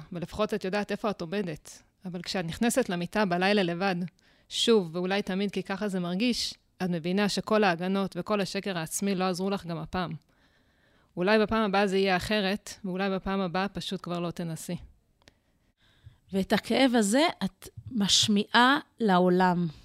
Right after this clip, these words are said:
Speaker 1: כן. אני, אה, מוצאת, אה, בעולם פסיכולוג לא רע,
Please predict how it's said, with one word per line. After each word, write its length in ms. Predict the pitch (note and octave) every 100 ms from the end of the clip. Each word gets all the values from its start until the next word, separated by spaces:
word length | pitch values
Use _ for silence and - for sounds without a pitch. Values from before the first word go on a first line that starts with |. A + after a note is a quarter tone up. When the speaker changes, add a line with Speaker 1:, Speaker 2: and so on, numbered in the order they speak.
| - - - _ _ _ _ _ -
Speaker 1:
כן. 200 | G#3 F3+ D3+ - - - - _ - G3+
אני, 360 | E3+ E3+ E3+
אה, 440 | E3+ F3+ F3+ F3+ E3+ - _ _ _ _ _ -
מוצאת, 320 | F3+ - F#3+
אה, 100 | G#3
בעולם 320 | G3 G3 G3+
פסיכולוג 520 | F#3+ G3+ - F#3 G3 F#3+
לא 200 | F#3
רע, 100 | F3+